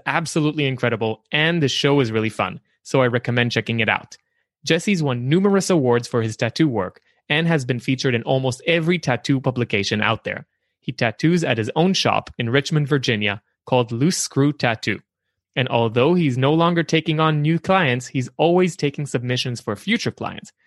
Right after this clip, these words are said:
So if you're interested in getting tattooed by him in the future, you can do so via the contact section of his website,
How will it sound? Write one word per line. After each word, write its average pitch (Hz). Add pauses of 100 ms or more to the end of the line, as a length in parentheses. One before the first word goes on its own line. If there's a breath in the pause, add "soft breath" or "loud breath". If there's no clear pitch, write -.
(160)
So -
if -
you're 107
interested 180
in 185
getting 156
tattooed 170
by 120
him 123
in 127
the 127
future, 135 (280 soft breath)
you 131
can 110
do 123
so 175
via 135
the 117
contact 170
section 120
of 98
his 110
website, 110